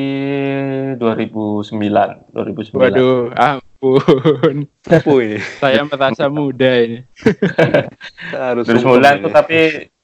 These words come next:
Speaker 1: itu bolong-bolong. Maksudnya bolong-bolong per game week gak ngikutin, kadang lupa ngatur kayak gitu. Baru aktif paling dua ribu sepuluh, dua ribu sebelas itu baru mulai kayak ngikutin, oh, tahu cara mainnya itu gini, gini.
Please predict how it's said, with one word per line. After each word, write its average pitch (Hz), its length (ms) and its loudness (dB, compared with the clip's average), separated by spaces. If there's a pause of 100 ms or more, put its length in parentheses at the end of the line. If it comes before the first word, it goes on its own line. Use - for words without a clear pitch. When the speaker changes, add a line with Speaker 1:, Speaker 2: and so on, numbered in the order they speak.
(240)
Speaker 1:
itu 131 160 -12
bolong-bolong. 107 760 2
Maksudnya 113 320 -2
bolong-bolong 107 840 0
per 104 160 -4
game 101 240 -2
week 120 160 -4
gak - 160 -4
ngikutin, 104 560 0
kadang 104 240 0
lupa 101 260 -2
ngatur 101 540 0
kayak 101 320 -4
gitu. 98 160 -2
Baru 117 560 0
aktif 113 340 -2
paling 131 300 0
dua 110 80 2
ribu 110 240 -4
sepuluh, 104 400 -4
dua 101 100 2
ribu 98 160 -4
sebelas 101 380 0
itu - 240 -6
baru 98 560 0
mulai 98 640 2
kayak - 180 0
ngikutin, - 400 -4
oh, 107 140 6
tahu 101 480 4
cara 101 240 2
mainnya 101 500 -2
itu 107 140 -8
gini, - 320 -20
gini. - 240 -16